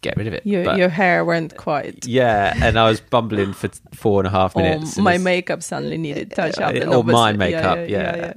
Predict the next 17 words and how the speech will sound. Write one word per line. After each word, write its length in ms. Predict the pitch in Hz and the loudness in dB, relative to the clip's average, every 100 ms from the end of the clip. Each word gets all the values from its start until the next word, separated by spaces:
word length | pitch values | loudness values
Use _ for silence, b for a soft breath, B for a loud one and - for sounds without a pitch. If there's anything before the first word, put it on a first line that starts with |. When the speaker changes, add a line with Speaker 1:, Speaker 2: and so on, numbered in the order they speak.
| - - | -12 -8
Speaker 2:
yeah. 60 | 117 117 | -4 -4
Speaker 1:
Um, 220 | 110 123 - | -4 -6 -4
<laughs> 40 | 170 180 | -4 -6
Speaker 2:
It's 180 | - 160 | -4 0
like, 260 | 151 - B B B B B | 0 -2 B B B B B
wasn't 420 | 180 175 160 165 | -8 -8 -8 -10
the 80 | 180 | -10
day. 300 | 175 180 175 | -10 -8 -8
The 240 | 175 175 190 | -6 2 4
lighting 380 | 185 190 175 | 6 4 0
was 140 | 160 - | -4 -4
completely 480 | 190 - 170 - 135 | -6 -6 -8 -6 -6
off, 260 | 135 - | -6 -8
like, 180 | - - | -12 -10
forget 400 | - 175 170 - | -8 -6 -4 -4
it. 260 | - - - | -8 -12 -4
Speaker 1:
Yeah. 260 | 110 - | -2 -2